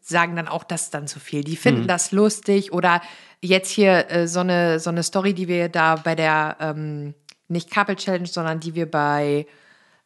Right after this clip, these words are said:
Speaker 1: ähm, Promis unter Palmen besprochen
Speaker 2: Ja.
Speaker 1: haben, wo Edith da der Dilara so auf den Leim gegangen ist.
Speaker 2: Ja.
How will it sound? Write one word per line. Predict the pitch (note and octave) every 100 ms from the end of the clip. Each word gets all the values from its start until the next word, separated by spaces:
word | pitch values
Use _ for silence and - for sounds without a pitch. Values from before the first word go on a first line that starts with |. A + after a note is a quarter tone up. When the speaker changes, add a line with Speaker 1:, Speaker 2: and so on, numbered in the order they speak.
| _
Speaker 1:
ähm, | E3+ D#3+ D#3+ D#3 D#3 D3+ D3+
Promis | G3+ G3+ F3
unter | E3+
Palmen | - A#3+ B3+ B3
besprochen | A3+ - G3+
Speaker 2:
Ja. | D#3 C#3+
Speaker 1:
haben, | G3 F#3 F#3+ F#3
wo | F#3
Edith | F#3+ A#3 A3 G#3+ -
da | F3+ F3
der | F3
Dilara | F3 F3+ F3 G3 F#3
so | F3+
auf |
den | F3+
Leim | F3 F3+ F3+
gegangen | E3 E3+ F3
ist. | F3
Speaker 2:
Ja. | C#3+